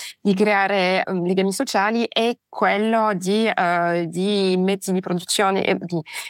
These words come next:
di, di risorse, di mezzi di produzione di energia pulita. Quindi, eh, vorrei iniziare con Aurore.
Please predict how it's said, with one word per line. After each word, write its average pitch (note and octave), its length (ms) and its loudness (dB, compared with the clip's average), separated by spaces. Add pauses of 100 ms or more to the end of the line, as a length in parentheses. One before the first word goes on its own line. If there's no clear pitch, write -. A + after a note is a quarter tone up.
(160)
di, F#3+ 400 4
di G3+ 140 2
risorse, A3 640 0
di G3+ 120 0
mezzi G#3 220 0
di G3 80 0
produzione G3 540 0
di F#3+ 120 0
energia F3+ 340 -2
pulita. E3+ 400 -2
Quindi, A#3+ 300 0 (580)
eh, G#3+ 180 4
vorrei B3 240 2
iniziare C#4+ 360 0
con A3+ 180 0
Aurore. A#3 360 0